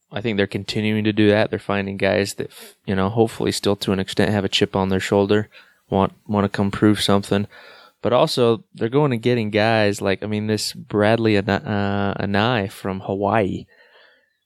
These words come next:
Not a hugely recruited guy, but look at, look at his body. Look at Leki Fotu, six six, two fifty out of, uh, Harriman.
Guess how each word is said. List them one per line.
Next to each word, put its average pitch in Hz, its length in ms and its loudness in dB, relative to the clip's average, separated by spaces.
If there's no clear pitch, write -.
Not 139 240 2
a 131 60 6
hugely 143 580 0
recruited 117 480 0
guy, 110 340 4
but 107 160 -2
look 151 180 2
at, 190 140 2
look 170 240 2
at 208 60 4
his 113 100 2
body. 104 640 -2
Look 180 200 4
at - 60 4
Leki 123 480 4
Fotu, 113 600 2
six - 400 -2
six, - 380 2
two - 260 2
fifty 113 680 -2
out 110 240 0
of, 104 280 0
uh, 98 300 2
Harriman. 131 460 2